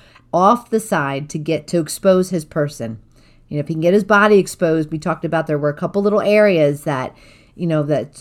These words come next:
the soldier w-, was vulnerable in those areas. And so he wanted to stay behind the shield. So the enemy would take these arrows, douse them in a liquid that could burn, light the flaming arrow and shoot it. Shoot it, but they wouldn't shoot it at his chest.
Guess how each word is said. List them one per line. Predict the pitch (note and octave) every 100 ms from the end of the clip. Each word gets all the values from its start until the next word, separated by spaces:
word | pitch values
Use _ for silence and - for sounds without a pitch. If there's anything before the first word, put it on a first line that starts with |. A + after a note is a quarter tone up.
| -
the | D#3
soldier | - E3 E3 F3+ E3+
w-, | D#3 D#3+ E3 F#3
was | F#3 D3+
vulnerable | F#3+ G#3 C#4 F3 D3
in | C3+
those | C#3+ C#3+
areas. | D#3 C#3 B2+ A#2+ D3+
And | D3
so | D#3+
he | D3+
wanted | D3+ E3
to |
stay | D#3 - F#3+
behind | E3+ E3 E3 D#3
the |
shield. | - G3+ D3+ D3 - -
So | - G#3+
the | F#3+ F#3+
enemy | G3+ B3 E4
would | A#3 E3+
take | A3 G3
these | F#3+ F3+ F3
arrows, | F3 G3 E3 D3 D3 _ -
douse | D#3+ F#3 F#3+ A#3+ -
them | A#3 G3
in | F3
a | D#3+
liquid | E3+ F#3 D3+ D3+
that | D3+
could | D#3+ D3 D3
burn, | D#3+ D3 B2 C3+ _ _ -
light | E3+ F3+ A3+ C#4
the | C4
flaming | - - F3+ F#3 E3+ D3 D3 D#3 _
arrow | D#3+ E3+ E3+ D3 C#3+
and | D#3 D3
shoot | - - C4 A3+
it. | - _ _ _ _ _
Shoot | - B3 B3+
it, | A#3
but | G3+
they | F#3+ F#3
wouldn't | G3 D#4 F4
shoot | - E4 C#4+
it | -
at | A3 G3+
his | F#3+
chest. | - - D#4+ A3 -